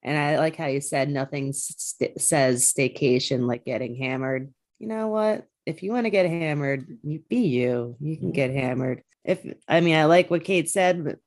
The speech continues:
Speaker 1: about responsibly. If you know, you know, if you know that you have an issue with it, then know you and know your body.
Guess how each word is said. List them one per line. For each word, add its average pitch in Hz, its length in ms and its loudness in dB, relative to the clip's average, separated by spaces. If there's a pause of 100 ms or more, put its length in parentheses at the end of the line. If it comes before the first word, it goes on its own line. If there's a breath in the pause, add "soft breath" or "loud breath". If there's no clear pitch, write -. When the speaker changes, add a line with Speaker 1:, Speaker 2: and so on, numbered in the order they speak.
Speaker 1:
about 160 220 -2
responsibly. 180 640 0
If 156 100 -6
you 139 100 -2
know, 151 440 0
you 139 120 -8
know, 117 200 -4
if 120 160 -8
you 127 140 -4
know 127 200 -4
that - 140 -4
you 131 60 -4
have 120 120 -6
an - 120 -14
issue 262 320 -2
with 254 160 0
it, 254 260 -2 (380)
then 127 400 -8 (120)
know 143 220 2
you 151 360 2
and 127 100 0
know 123 100 -2
your 117 200 -4
body. 175 560 0